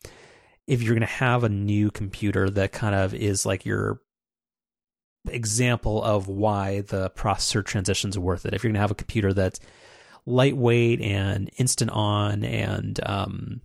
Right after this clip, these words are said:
gets fifteen hour battery life or whatever, like, it feels like the MacBook Air is the computer you do that with if you're not gonna introduce, like, something like the twelve-inch MacBook, which I think is probably not the right move.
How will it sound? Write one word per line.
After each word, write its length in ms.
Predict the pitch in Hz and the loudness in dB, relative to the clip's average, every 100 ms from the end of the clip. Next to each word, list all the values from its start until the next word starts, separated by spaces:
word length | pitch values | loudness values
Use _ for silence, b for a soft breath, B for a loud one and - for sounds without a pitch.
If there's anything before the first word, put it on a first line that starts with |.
| _ - | _ -4
gets 240 | - - - | -4 -4 -12
fifteen 440 | - - - 107 | -4 -2 -2 -2
hour 180 | 98 101 | 0 0
battery 280 | 101 95 95 | 0 -2 -2
life 180 | 98 110 | -4 -4
or 40 | |
whatever, 200 | 110 101 | -2 0
like, 120 | 110 | 0
it 60 | 127 | 0
feels 200 | 185 180 | 0 0
like 100 | 170 | 0
the 80 | 127 | 2
MacBook 400 | 120 - 117 - | 2 0 -4 -4
Air 260 | 123 101 | 0 2
is 120 | 95 - | 0 -2
the 80 | |
computer 380 | - - 117 98 | -6 -4 -2 0
you 160 | 92 90 | -2 -4
do 200 | - 101 | -4 -2
that 200 | 101 - | -2 -2
with 340 | - - - _ _ _ _ _ _ _ _ _ _ _ | -2 -4 -6 _ _ _ _ _ _ _ _ _ _ _
if 200 | 135 - | -4 2
you're 80 | 110 | 2
not 200 | 107 98 | 2 0
gonna 140 | 110 | -2
introduce, 460 | 104 101 98 95 - | -2 0 0 -2 -2
like, 160 | 92 | -6
something 340 | - 101 98 101 | -2 -4 -2 -4
like 220 | 95 - | -4 -6
the 80 | - | 0
twelve-inch 440 | - 95 104 101 | 2 2 -2 -4
MacBook, 420 | - 101 - 107 - _ | -4 -6 -6 -8 -8 _
which 180 | 110 | -4
I 140 | 113 104 - _ | -2 -2 -6 _
think 160 | 196 165 | -2 -2
is 80 | - | -4
probably 500 | - - 175 190 214 | -4 -4 -4 -2 -2
not 320 | 175 107 120 - | -2 -2 -4 -2
the 100 | 135 | 0
right 240 | 127 135 | 0 0
move. 480 | 131 135 139 139 - | 0 2 2 0 -10